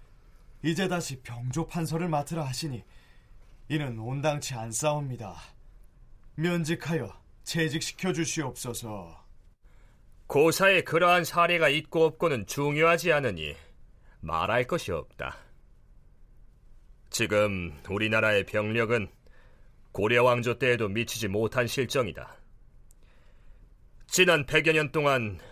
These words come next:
Speaker 2: 외침이 거의 없어서 태평 세월을 누려온 탓에 군사 정책이 산만해진 지가 이미 오래되었다. 내가 늘 그 문제를 생각하며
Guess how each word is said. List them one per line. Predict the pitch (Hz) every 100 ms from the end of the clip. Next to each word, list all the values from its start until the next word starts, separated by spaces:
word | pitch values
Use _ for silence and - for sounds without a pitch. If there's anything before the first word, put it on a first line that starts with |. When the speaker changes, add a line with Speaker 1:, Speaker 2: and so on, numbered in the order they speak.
| -
Speaker 2:
외침이 | 120 135 - 143 127
거의 | 131 120 120
없어서 | 117 110 117 - 104 85 - - - _ -
태평 | - 131 156 147
세월을 | 131 156 165 170
누려온 | 165 160 147 110
탓에 | - - - - - - - - - - - - - - - -
군사 | 110 107 107 127
정책이 | 131 113 127 98
산만해진 | - 123 117 120 120 120
지가 | 104 117 80 - - -
이미 | - 107 73
오래되었다. | 58 73 85 98 95 - - - - - - - - - - - - - - - - - - - - - - - -
내가 | 78 85 90 85 90
늘 | 78 76 85 87 90 80
그 | -
문제를 | 95 85 90 90 90 87
생각하며 | - 90 87 87 - 87 85 80 73 -